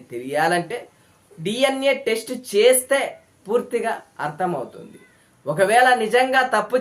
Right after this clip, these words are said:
చేసింటే ఎవరో ఆ నిందితులు అనేది తెలిసిపోతుంది. ఒకవేళ తప్పు చేయకపోతే ఎవరైతే భర్త మదన్ మోహన్ ఉన్నారో ఆ మదన్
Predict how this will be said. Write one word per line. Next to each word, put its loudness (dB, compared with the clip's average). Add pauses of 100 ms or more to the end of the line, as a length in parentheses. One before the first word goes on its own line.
చేసింటే 2 (840)
ఎవరో 4 (380)
ఆ 2 (120)
నిందితులు -4
అనేది -4 (100)
తెలిసిపోతుంది. -10 (600)
ఒకవేళ 2 (140)
తప్పు -2 (100)
చేయకపోతే 2 (560)
ఎవరైతే 2 (180)
భర్త 0 (100)
మదన్ 0 (100)
మోహన్ -2
ఉన్నారో -2 (520)
ఆ 0 (180)
మదన్ 0